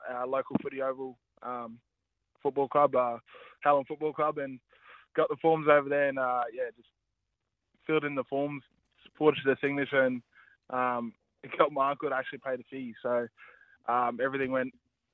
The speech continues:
pretty smoothly, and then, um, it wasn't until about a year, and I sort of had to confess when she realised I was washing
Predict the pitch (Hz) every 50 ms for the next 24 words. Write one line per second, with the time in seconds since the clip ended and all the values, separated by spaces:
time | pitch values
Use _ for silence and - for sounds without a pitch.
0 | _ _ _ - - 170 156 151 156 - - 160 160 165 165 160 165 160 147 143
1 | 147 143 135 135 131 127 - - _ _ - 131 131 127 123 127 123 120 120 117
2 | 113 110 107 - - _ _ - - _ - - - _ _ _ - 143 147 147
3 | 156 143 - 156 143 139 139 131 127 123 123 131 131 131 131 127 123 117 113 117
4 | - - 135 - 127 123 - - - 123 110 - 123 123 120 - 127 120 117 -
5 | 120 123 127 127 120 120 120 117 113 117 113 113 - - 123 120 - - 135 120
6 | 120 117